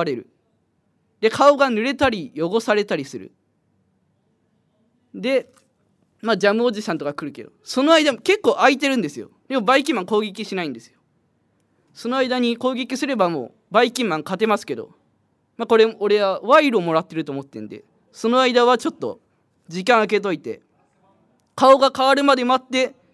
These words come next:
で、これで相打ちをしようとしたら、アンパンマンが絶対勝って飛んでいくっていう。で、そうだね、あの勢いだともしかしたら、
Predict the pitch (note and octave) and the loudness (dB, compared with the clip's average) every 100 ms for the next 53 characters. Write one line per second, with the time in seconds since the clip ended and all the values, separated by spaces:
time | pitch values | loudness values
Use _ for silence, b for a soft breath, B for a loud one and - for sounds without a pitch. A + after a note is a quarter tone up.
0 | _ _ _ _ - A#3+ A#3+ A3+ C4 C4 | _ _ _ _ -4 0 4 6 6 4
1 | B3 - C4+ C4 C4 D4 D4 C#4+ C4+ C4 | -2 -2 2 2 0 0 0 0 -6 0
2 | C#4+ D4 C#4+ - _ _ _ _ _ - | 2 4 2 -6 _ _ _ _ _ -4
3 | G#3+ A#3 A3 C4 A#3 G3 A3 G3+ F#3+ F#3 | 0 0 2 2 0 -2 -2 -2 -2 -6
4 | E3 G#3 F#3+ E3 D#3+ D3+ _ _ _ _ | -6 -2 0 -2 -4 -12 _ _ _ _
5 | _ b b b b b b G#3 G#3 F#3 | _ b b b b b b 2 2 2
6 | A3 G#3 E3+ E3+ C3+ - _ _ F3+ A3+ | 0 2 0 -2 -6 -12 _ _ -4 0
7 | C#4 C#4 C#4 A#3 G3 - D#4 E4+ B3+ A3 | 4 6 6 4 0 -4 -2 2 2 2
8 | G#3 C#4 - - B3 - A#3 D#3 C3 - | 0 0 2 2 -2 2 0 2 -2 -8